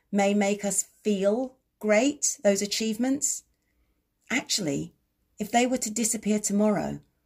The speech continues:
what really counts is being the type of person that could build them up again. That's the most important thing. So when it comes to judgment, we often do it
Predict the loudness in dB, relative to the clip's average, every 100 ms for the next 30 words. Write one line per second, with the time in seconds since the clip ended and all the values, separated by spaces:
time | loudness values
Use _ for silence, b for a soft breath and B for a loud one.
0 | _ _ 2 2 2 2 2 2 -2 -4
1 | -4 -4 -6 -10 -12 -16 _ _ _ _
2 | -4 -2 -2 -2 0 0 0 -2 -6 _
3 | _ _ -8 -4 -4 -4 -6 -10 -6 -4
4 | -4 -4 -6 -10 -14 _ _ _ _ _
5 | _ -4 -4 -4 -4 -4 0 -2 -2 0
6 | 2 2 0 -4 -2 -2 -2 -6 -12 -20
7 | _ _ _ _ _ _ _ -6 -4 -2
8 | -4 0 2 2 0 -2 -6 -6 -6 -6
9 | -8 -8 -12 -12 -16 _ _ _ _ _
10 | _ _ _ _ B B B B B -2
11 | 2 2 0 -2 -2 -2 -4 -4 2 2
12 | 2 -2 -4 -4 _ _ _ 0 2 2
13 | 2 2 0 -4 2 2 2 -2 0 -2
14 | -4 -14